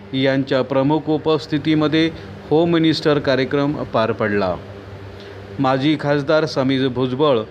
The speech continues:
नांदगाव विधानसभेचे माजी आमदार पंकज भुजबळ,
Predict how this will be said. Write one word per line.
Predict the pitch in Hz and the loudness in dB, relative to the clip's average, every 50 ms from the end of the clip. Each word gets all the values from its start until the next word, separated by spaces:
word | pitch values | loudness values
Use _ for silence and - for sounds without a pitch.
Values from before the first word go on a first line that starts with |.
| - - - - - - - - - | -12 -18 -20 -20 -20 -20 -12 -6 -2
नांदगाव | 135 131 131 135 135 135 135 139 139 135 | -2 0 2 2 2 2 2 2 2 2
विधानसभेचे | 135 135 127 139 139 147 143 147 156 143 151 143 139 - 156 | 2 0 0 0 0 0 0 0 0 2 2 0 0 0 0
माजी | 147 143 139 143 139 139 151 | 0 2 2 2 2 0 0
आमदार | 151 147 147 151 151 156 160 160 | 0 0 0 2 4 4 4 4
पंकज | 165 131 - - 139 131 131 127 135 127 123 120 | 2 0 0 0 2 2 2 2 2 2 2 2
भुजबळ, | 123 110 117 123 120 127 131 143 147 | 2 2 2 2 2 2 2 2 2